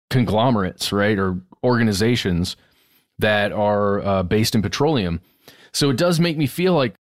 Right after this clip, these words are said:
some big change is on the way. We just can't quite grasp it yet, which is another reason I feel like general A I is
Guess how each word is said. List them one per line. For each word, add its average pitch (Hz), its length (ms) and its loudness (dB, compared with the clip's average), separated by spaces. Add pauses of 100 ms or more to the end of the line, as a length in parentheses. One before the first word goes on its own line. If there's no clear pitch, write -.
(140)
some 160 320 0
big 151 240 0
change 135 380 0
is 113 100 -2
on 117 160 2
the 104 80 0
way. 110 220 2
We 107 120 0
just 107 200 -2
can't 113 260 -2
quite 95 340 0
grasp 110 460 0
it 95 140 0
yet, 82 340 -2 (800)
which - 100 -2
is 92 120 -2
another 143 300 0
reason 151 360 -2
I 135 80 -2
feel 131 260 -2
like 113 380 -2 (480)
general 113 600 2
A 104 220 2
I 101 360 0
is 82 460 -4